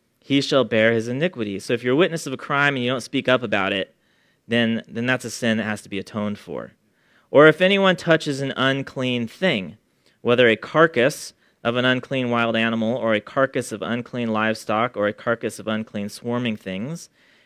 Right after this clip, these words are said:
and is hidden from him, and he has become unclean, and he realizes his guilt." So, uh, by touching an animal and not being aware that it was, uh, unclean, or maybe that it died already,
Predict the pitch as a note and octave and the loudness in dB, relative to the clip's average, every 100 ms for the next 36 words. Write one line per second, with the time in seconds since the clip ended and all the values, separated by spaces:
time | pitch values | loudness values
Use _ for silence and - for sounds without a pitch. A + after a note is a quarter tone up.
0 | - A#2 A#2+ A2+ - C3 C3 A#2+ A2+ G#2 | -2 2 2 2 2 2 2 -2 -4 -2
1 | G2+ C3+ D3+ _ _ _ - A2 B2 A#2+ | -4 -4 -8 _ _ _ -4 -2 0 0
2 | A2 G#2+ - A2+ - - D#3 F3+ - A2+ | 0 -4 -2 -4 -2 0 2 0 -2 -4
3 | G#2+ D3+ F3+ _ _ _ _ - A#2 B2 | -2 -4 -8 _ _ _ _ -6 -4 -2
4 | A#2+ B2+ B2 A#2+ A2 A#2+ - G#2+ G2+ G#2 | 0 4 6 6 2 -2 -4 -4 -4 -4
5 | F2+ - - A#2 G#2+ G#2 _ _ _ _ | -4 -6 -4 2 2 2 _ _ _ _
6 | G2+ G#2 G2+ A2 A2 E3 E3 D3 C#3 C#3+ | -2 0 2 0 4 4 4 0 2 2
7 | C#3 A#2 A2+ A#2+ B2 A#2+ A#2 A2+ A2 A2+ | 2 2 2 2 0 0 -2 0 2 4
8 | A2+ A2 G2 F#2+ G#2 G2 - _ F#2 F#2+ | 2 2 -2 -2 -4 -6 -16 _ -12 -10
9 | G#2 G#2+ G#2 A2+ A2 G#2+ G2+ G2 G2+ G#2 | -8 -8 -6 -2 -2 -2 -4 -4 -6 -4
10 | F#2+ G2 G2+ G#2+ G#2+ G#2+ G#2 G#2+ A2 A2 | -6 -6 -4 -2 0 0 0 0 2 0
11 | G#2+ | -4